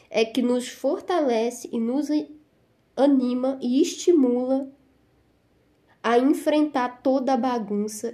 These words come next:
que o processo de mudança gera. Todo desgaste. Gente, o processo de mudança, quando a gente pega de uma maneira natural, você mudar de casa, mudar de ambiente, né?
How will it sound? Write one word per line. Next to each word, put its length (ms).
que 340
o 80
processo 540
de 80
mudança 560
gera. 340
Todo 240
desgaste. 880
Gente, 640
o 80
processo 400
de 80
mudança, 840
quando 160
a 40
gente 200
pega 300
de 100
uma 60
maneira 240
natural, 640
você 220
mudar 400
de 120
casa, 400
mudar 400
de 120
ambiente, 600
né? 300